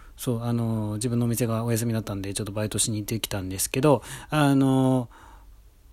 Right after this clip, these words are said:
同じ系列のね、会社の中の、えっと、二つの店舗、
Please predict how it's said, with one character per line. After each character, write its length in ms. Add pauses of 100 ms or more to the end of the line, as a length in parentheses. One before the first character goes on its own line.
(160)
同 260
じ 160
系 260
列 260
の 280 (200)
ね、 180
会 240
社 160
の 140
中 280
の、 380
え 80
っ 40
と、 140
二 240
つ 120
の 140
店 300
舗、 220